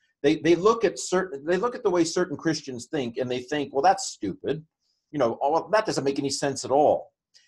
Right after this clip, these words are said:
And what Paul says, there is wisdom. There is wisdom, you know, Chris-, Christian thinking. There is a wisdom to Christian thinking, but it's not the way the world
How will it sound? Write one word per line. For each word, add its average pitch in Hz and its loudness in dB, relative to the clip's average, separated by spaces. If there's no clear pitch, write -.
And 147 -2
what 170 2
Paul 226 4
says, 160 0
there 165 2
is 220 2
wisdom. 208 -6
There 196 8
is 247 4
wisdom, 165 -2
you 151 -2
know, 139 4
Chris-, 254 -6
Christian 233 0
thinking. 196 0
There 147 4
is 208 4
a 208 6
wisdom 180 0
to 139 -2
Christian 135 -4
thinking, 139 -4
but 156 4
it's 170 0
not 202 0
the 156 4
way 151 2
the 131 2
world 123 2